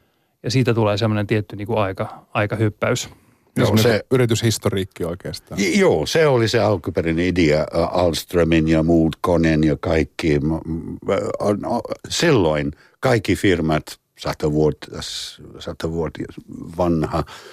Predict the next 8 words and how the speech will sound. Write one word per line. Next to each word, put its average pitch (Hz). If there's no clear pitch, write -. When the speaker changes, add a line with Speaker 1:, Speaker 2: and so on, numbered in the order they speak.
Speaker 3:
tai 71
seitsemänkymmentäviisivuotias 76
sitten, -
ö, -
tekee 113
kirja, 76
missä 95
on 76